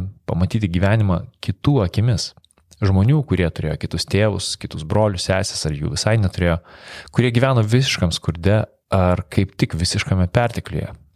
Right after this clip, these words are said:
O kai kurie, kaip Siddhartha Gautama, ir taip, ir taip. Šiuo gyvenimo periodu aš pradėjau atradinėti savo mėgstamiausias knygas, mėgstamiausius rašytojus ir nuo to laiko su knygomis daugiau nebesiskyriau.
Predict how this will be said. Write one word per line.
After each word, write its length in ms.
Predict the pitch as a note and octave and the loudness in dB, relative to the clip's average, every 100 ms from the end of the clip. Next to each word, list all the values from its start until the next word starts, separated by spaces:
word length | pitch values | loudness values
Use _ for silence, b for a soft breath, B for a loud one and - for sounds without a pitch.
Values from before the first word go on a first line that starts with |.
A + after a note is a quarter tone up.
| - | 0
O 80 | C3 | 2
kai 140 | G2+ - | 2 0
kurie, 240 | G#2 G2+ G2+ B B B B - | 2 2 0 B B B B -2
kaip 240 | G2 F#2 | 0 0
Siddhartha 480 | G2+ G2 F#2 F2+ E2+ | 0 2 2 0 -4
Gautama, 480 | E2 F#2+ F#2 F#2 - _ - | 0 2 2 2 -2 _ -4
ir 80 | E2+ | 0
taip, 240 | - F2+ | 0 0
ir 100 | F#2+ | -2
taip. 320 | - G#2 D#2 - _ _ B B B B B B | 0 0 -2 -12 _ _ B B B B B B
Šiuo 300 | - - D3 | -2 2 2
gyvenimo 400 | A2+ C3 B2+ F#2+ - | 2 2 2 0 0
periodu 400 | G#2 F#3 - F2+ | 0 0 0 0
aš 80 | - - - | -2 -6 -4
pradėjau 380 | G2 G2+ B2+ A#2 | -2 2 2 2
atradinėti 480 | A2+ G#2+ A#2+ A2+ | 2 2 2 2
savo 160 | F#2+ F2+ | 0 0
mėgstamiausias 640 | F2 - G2 G2+ A2 - - | 0 -2 0 0 0 -2 -6
knygas, 560 | - E2 G#2 A#2 G#2+ - | -2 0 2 2 2 -2
mėgstamiausius 560 | F2+ - A2 A2 - - | -6 0 0 0 -2 -4
rašytojus 500 | E2 - B2 G#2+ - - B B B B A#2+ | -2 -2 0 0 -2 -6 B B B B 2
ir 240 | G#2+ G#2 - | 2 2 2
nuo 160 | G#2 G2 | 2 2
to 140 | A#2 | 2
laiko 240 | C#3 C3+ - | 2 0 -2
su 80 | |
knygomis 400 | A2+ C3+ B2+ A2+ | 2 2 4 4
daugiau 160 | A2 A#2 A2+ | 2 4 4
nebesiskyriau. 640 | G#2 - - C#3+ F#2 | 2 0 -2 0 0